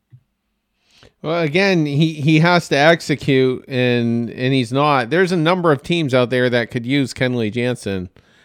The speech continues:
And I, I think Kenley's gonna have a decent year. Is he gonna be a top five closer? Probably not, but he'll be serviceable. He'll get a team into the, into the postseason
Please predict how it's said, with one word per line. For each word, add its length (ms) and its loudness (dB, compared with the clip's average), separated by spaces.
And 160 0
I, 80 0
I 140 0
think 240 -4
Kenley's 380 0
gonna 160 0
have 220 2
a 60 2
decent 400 -2
year. 360 -2
Is 120 -6
he 80 -2
gonna 160 -2
be 120 0
a 60 0
top 320 -2
five 320 -2
closer? 720 -2
Probably 360 2
not, 440 -2
but 640 2
he'll 180 0
be 160 0
serviceable. 800 0
He'll 160 4
get 200 4
a 80 2
team 380 -2
into 240 0
the, 120 0
into 240 -2
the 80 -6
postseason 760 -2